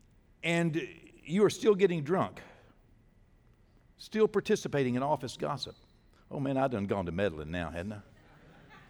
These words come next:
Pastor Marcus, let me talk to you about it, okay? <laughs> I know, I know you're gonna amen me. Yeah.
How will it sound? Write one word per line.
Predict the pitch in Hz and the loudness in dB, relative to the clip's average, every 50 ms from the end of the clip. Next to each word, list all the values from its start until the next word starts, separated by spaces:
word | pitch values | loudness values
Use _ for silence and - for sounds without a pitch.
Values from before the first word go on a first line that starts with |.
| 427 427 - - - - - - - - - - - - - - - - - - | -20 -20 -20 -20 -20 -20 -20 -20 -20 -20 -20 -20 -20 -20 -20 -20 -20 -20 -12 -4
Pastor | - 156 156 151 - 135 | 0 0 0 0 0 -2
Marcus, | 127 139 156 160 156 180 - - - - - - - _ - - - - _ - - - - _ _ - - - - - - - - - - - - - - - | 0 0 0 0 -2 -6 -8 -8 -14 -18 -20 -20 -20 _ -20 -20 -20 -20 _ -20 -20 -20 -20 _ _ -20 -20 -20 -20 -20 -20 -20 -20 -20 -20 -20 -20 -20 -8 -4
let | 160 170 | 0 0
me | 165 | 0
talk | 156 170 165 135 120 | 2 4 2 2 4
to | - 117 | 2 0
you | 110 92 | 0 0
about | 78 73 82 78 80 92 | 0 -2 -2 -4 -4 -6
it, | - - | -10 -14
okay? | - - 120 - - 170 120 - | -6 -6 -6 -4 -4 -6 -6 -2
<laughs> | - - - - - 269 - - - - - - - - - - - - - - - - - - - - - - - - - - - - - - - | -4 -4 -4 -4 -8 -8 -8 -8 -16 -18 -20 -20 -20 -20 -20 -20 -20 -20 -20 -20 -20 -20 -20 -20 -20 -20 -20 -20 -20 -20 -20 -20 -20 -20 -20 -14 -6
I | 135 131 139 | -2 0 2
know, | 147 147 147 143 123 - - - | 4 4 4 4 2 -2 0 2
I | 139 156 | 4 6
know | 170 175 | 6 6
you're | 170 175 185 | 6 6 6
gonna | 170 160 147 | 6 6 8
amen | 151 143 139 143 143 151 156 151 139 | 8 8 8 6 6 4 4 4 2
me. | 120 92 82 76 - - - - - - - - - - - - - - | 0 0 -2 -4 -10 -18 -20 -20 -20 -20 -20 -20 -20 -20 -20 -20 -18 -16
Yeah. | - 65 120 120 131 123 110 | -14 -10 -8 -6 -4 -4 -6